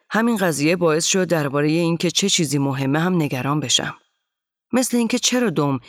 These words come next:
یکی از اجزای مهم بره نیست؟ چقدر از اجزای بدنت می‌تونه بیفته تا بخش مهمی از دست بره؟ مفهومه؟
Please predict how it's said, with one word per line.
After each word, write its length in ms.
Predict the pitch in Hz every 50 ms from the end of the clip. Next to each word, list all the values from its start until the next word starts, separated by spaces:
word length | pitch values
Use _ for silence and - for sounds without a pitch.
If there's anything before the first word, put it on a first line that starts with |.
| - _
یکی 220 | - 160 151 - 147
از 160 | 147 135 - -
اجزای 380 | 147 147 131 131 147 151 147
مهم 360 | 143 143 143 135 139 143 139
بره 400 | 131 123 143 135 131 131 135 135
نیست؟ 500 | 131 131 131 127 120 - - - - - _ _ _ _ _ _ _ _ _ _ _ _ _ _ _
چقدر 360 | - - 170 160 175 175 170
از 100 | 151 135
اجزای 360 | 143 143 143 - - 147 143 135
بدنت 440 | - 147 143 139 139 139 139 -
می‌تونه 300 | 147 147 - - 147 143
بیفته 400 | 135 139 143 143 143 131 - -
تا 140 | 143 - 143
بخش 280 | 131 147 139 139 - -
مهمی 480 | 147 147 143 135 135 147 151 151 147
از 140 | 139 135 -
دست 320 | - 135 127 123 - - 139
بره؟ 280 | 139 131 131 127 - - _ _ _ _ _ _ _ _ _ _ _ _ _ _ _ _ _ _ -
مفهومه؟ 760 | 160 165 156 139 - - 196 214 196 160 147 151 156 160 165